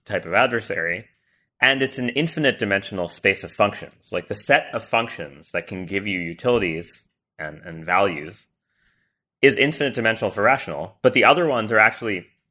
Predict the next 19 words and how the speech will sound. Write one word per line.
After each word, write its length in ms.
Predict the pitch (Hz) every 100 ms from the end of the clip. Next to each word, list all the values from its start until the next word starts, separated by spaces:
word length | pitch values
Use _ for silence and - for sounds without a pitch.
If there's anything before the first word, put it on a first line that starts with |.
| -
zero 280 | - 123 120
dimensional, 600 | 98 80 76 80 80 82 _
like, 160 | 82 -
one, 320 | 82 87 90
one 160 | 87 92
dimensional. 380 | 82 78 - 95
Like, 120 | 90
you 120 | 92
know, 80 | 87
there's, 200 | 92 90
like, 140 | 90
a 60 | 98
single 300 | - 98 92
function 340 | - 90 -
that 200 | 78 76 _ - 82 -
everyone 360 | 110 104 101 90
knows 200 | 90 87
in 80 |
advance. 420 | 82 95 87 -